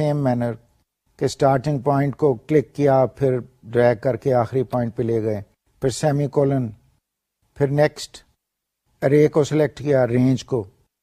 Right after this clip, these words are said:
starting with the first value six، five تک ڈریگ کر کے لے کے گئے، پھر انٹر کی دبائی تو یہ آنسر آ گیا۔ تو اسٹوڈنٹس، آپ نے دیکھا کہ اگر ہم یہ دو فنکشن استعمال کر لیں،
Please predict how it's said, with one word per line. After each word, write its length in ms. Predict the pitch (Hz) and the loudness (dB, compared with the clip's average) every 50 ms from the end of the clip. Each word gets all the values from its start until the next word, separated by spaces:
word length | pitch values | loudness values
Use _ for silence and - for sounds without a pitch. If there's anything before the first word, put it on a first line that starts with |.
| _ _ _ | _ _ _
starting 580 | - - - 151 143 143 135 - 156 143 139 139 | -18 -4 0 2 2 2 0 -2 -4 -4 -2 -2
with 120 | 143 135 | -2 0
the 60 | 139 120 - - | -2 -4 -2 -2
first 300 | 147 135 - - - 139 | -2 -2 -2 -2 -2 -2
value 200 | 131 131 135 131 117 - - | -2 0 -2 -2 -4 -4 -4
six، 400 | 151 123 - - - - - - | -4 -4 -4 -10 -18 -10 -4 -2
five 240 | 131 139 139 139 123 | 0 0 0 0 -2
تک 280 | - - 143 120 110 113 | -2 -2 -2 -2 -2 -2
ڈریگ 240 | 127 127 127 120 | -2 -2 -2 -2
کر 160 | 113 - 131 113 | -2 -4 -6 -4
کے 140 | - - | -4 -4
لے 180 | 131 120 120 117 | -4 -4 -4 -4
کے 160 | - 120 117 | -6 -6 -6
گئے، 160 | 107 104 95 92 - - _ _ _ _ _ _ _ | -6 -6 -8 -10 -14 -20 _ _ _ _ _ _ _
پھر 140 | - - 156 | -2 0 0
انٹر 280 | 151 143 143 127 156 151 | 2 0 0 0 0 -2
کی 220 | 123 123 147 143 | 0 0 -2 0
دبائی 380 | 131 143 135 127 127 123 127 131 | 2 2 2 4 2 2 2 0
تو 140 | - - 147 | 0 0 0
یہ 220 | 143 147 156 151 | 2 4 4 4
آنسر 340 | 139 123 113 107 - 127 120 | 4 2 0 -2 -4 -4 -4
آ 140 | 98 82 71 | -4 -4 -6
گیا۔ 160 | 65 65 - - _ _ _ _ _ _ _ _ _ _ _ _ _ _ _ _ _ _ _ _ _ _ _ _ | -10 -16 -20 -20 _ _ _ _ _ _ _ _ _ _ _ _ _ _ _ _ _ _ _ _ _ _ _ _
تو 80 | - 151 | -2 0
اسٹوڈنٹس، 640 | 143 - - 156 156 160 175 190 190 175 - - | 0 0 0 0 2 2 2 0 -2 -2 2 4
آپ 200 | 165 151 151 147 | 6 6 6 4
نے 120 | 170 165 160 | 2 -2 0
دیکھا 440 | 151 131 131 117 - - 143 147 147 | 0 0 0 0 2 2 4 4 4
کہ 560 | 143 - - 139 131 127 123 123 123 127 - - _ _ _ _ _ _ _ _ _ _ _ _ _ _ _ _ | 2 0 -2 0 0 2 2 0 0 -2 -4 -6 _ _ _ _ _ _ _ _ _ _ _ _ _ _ _ _
اگر 240 | - 127 127 156 156 | -6 -2 0 2 2
ہم 380 | 143 123 117 113 107 107 107 - - _ _ _ _ _ _ _ _ _ _ | 2 0 -2 -4 -4 -4 -6 -8 -12 _ _ _ _ _ _ _ _ _ _
یہ 180 | - 147 135 135 | -4 -2 -2 0
دو 260 | 113 117 131 147 143 | 2 2 2 2 2
فنکشن 460 | - - 139 131 123 - - 139 135 | 2 0 -2 -2 -2 -2 -2 -2 -2
استعمال 480 | 123 - - 139 120 117 113 113 113 104 | -2 -4 -4 -6 -4 -2 -2 -2 -2 -4
کر 180 | - - 131 | -4 -4 -4
لیں، 340 | 110 110 104 95 - - 87 | -4 -4 -6 -8 -10 -12 -16